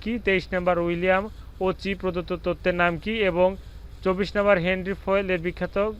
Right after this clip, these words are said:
বইটির নাম কি? তো এই ছিল ক বিভাগের অতি গুরুত্বপূর্ণ চব্বিশটি প্রশ্ন। তোমরা অবশ্যই, অবশ্যই চব্বিশটি প্রশ্ন তোমরা কমপ্লিট করবে, কারণ এই চব্বিশটির মধ্যে থেকে তোমাদের পরীক্ষায় যে বারোটি থাকে, ইনশাআল্লাহ তোমরা সেই বারোটি পেয়ে যাবে।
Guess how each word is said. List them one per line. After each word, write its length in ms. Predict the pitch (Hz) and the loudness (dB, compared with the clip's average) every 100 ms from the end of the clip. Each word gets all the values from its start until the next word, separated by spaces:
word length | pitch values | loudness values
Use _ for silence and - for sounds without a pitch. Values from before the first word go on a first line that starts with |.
| 208 165 | -6 -2
বইটির 280 | 175 180 | -2 -2
নাম 240 | 170 160 156 | 0 0 0
কি? 200 | 151 147 | -4 -4
তো 100 | 170 | 0
এই 100 | 190 | 2
ছিল 280 | 185 208 226 | 2 0 0
ক 200 | - 190 | 2 2
বিভাগের 400 | 185 185 190 196 | 4 2 2 2
অতি 180 | 185 196 | 0 -2
গুরুত্বপূর্ণ 560 | 175 180 196 180 190 190 | -4 -4 -4 -4 -4 -2
চব্বিশটি 480 | 196 190 208 - | -2 -2 -2 -4
প্রশ্ন। 440 | 160 160 - 202 254 - - - - | -6 -6 -4 -2 -2 -8 -16 -10 -2
তোমরা 320 | 180 190 185 | 4 8 8
অবশ্যই, 300 | 190 202 214 | 8 4 2
অবশ্যই 320 | 208 208 226 | 4 2 0
চব্বিশটি 420 | 202 196 185 - | 0 -2 -2 -4
প্রশ্ন 260 | 190 185 190 | -4 -2 -4
তোমরা 200 | 190 185 | -2 -2
কমপ্লিট 440 | 180 170 175 185 | 0 0 0 -6
করবে, 280 | - 202 208 | -2 -2 0
কারণ 200 | 202 190 | 0 0
এই 60 | 185 202 | 0 -2
চব্বিশটির 420 | 190 190 - 196 | -2 -4 -4 -4
মধ্যে 240 | 180 202 | -2 0
থেকে 240 | 202 220 220 | -2 0 0
তোমাদের 300 | 202 185 180 | 0 0 0
পরীক্ষায় 340 | 185 185 196 185 | -2 -2 0 0
যে 120 | 185 | 0
বারোটি 360 | 165 165 165 | 2 2 0
থাকে, 260 | 175 185 208 | 0 0 -2
ইনশাআল্লাহ 340 | 190 185 170 160 | -4 -2 -2 -4
তোমরা 160 | 170 | -8
সেই 140 | 156 175 | -6 -2
বারোটি 460 | 160 160 165 226 247 - - - - | 0 0 0 -4 -6 -14 -16 -4 4
পেয়ে 160 | 202 | 6
যাবে। 300 | 180 160 139 | 8 6 2